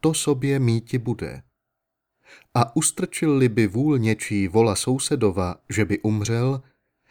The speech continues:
tedy prodadí vola toho živého a podělí se penězi jeho.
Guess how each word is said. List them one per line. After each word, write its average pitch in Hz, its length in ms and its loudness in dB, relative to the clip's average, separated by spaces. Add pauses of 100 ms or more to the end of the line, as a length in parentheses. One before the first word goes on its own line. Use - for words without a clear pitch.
(160)
tedy 120 280 6
prodadí 139 600 2
vola 127 260 2
toho 110 320 0
živého 135 680 0 (400)
a 107 120 2
podělí 147 500 2
se 147 200 -4
penězi 123 500 2
jeho. 104 480 -2